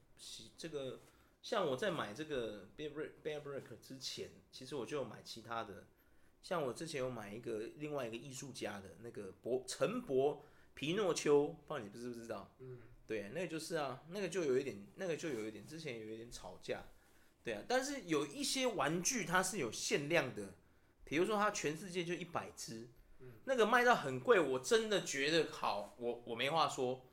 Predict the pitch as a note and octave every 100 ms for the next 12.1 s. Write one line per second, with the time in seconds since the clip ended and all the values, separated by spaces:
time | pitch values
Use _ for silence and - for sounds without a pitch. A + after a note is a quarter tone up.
0 | - - - - F#3 G3 E3 E3+ G#3+ A#3
1 | A#3 A#3 A#3+ A3 F3 G#3 - C3 B2+ G#3+
2 | - D4 G#3+ A3 C4 - D3+ D#3+ G3+ A#3
3 | A#3 A#3 E3 E3+ G3+ C#3+ A2+ D3 F#3 D#3+
4 | - - - C#4+ C#4+ G3+ D3+ B3 G#3+ C#3+
5 | B2+ A#2 C#3 E3+ D3+ B2 D3 A#2 F#2+ -
6 | - - - - D#3+ D#3 C3 G#2 C#3+ F#3
7 | A3+ E3+ F#3+ F#3 E3+ D#3 D#3+ A#2 G#2 G#2
8 | B2 B2+ A2 G2+ G2 A#2+ G2+ A2 C#3+ A2+
9 | G#2+ - B2 A2 - - - D#3+ B2+ B2+
10 | - G#3 - C3+ A#2 G#2+ A#2+ A2+ A#2 D3
11 | C#3+ C#3 A2 G#2+ G2+ A#2 A#2+ A2 A2 G#2+
12 | A2